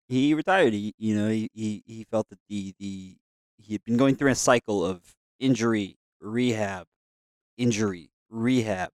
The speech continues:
injury, rehab, um, and was just not loving the game anymore.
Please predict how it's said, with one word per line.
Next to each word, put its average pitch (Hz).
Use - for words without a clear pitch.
injury, 107
rehab, 107
um, 98
and 98
was 104
just 113
not 117
loving 110
the 107
game 110
anymore. 87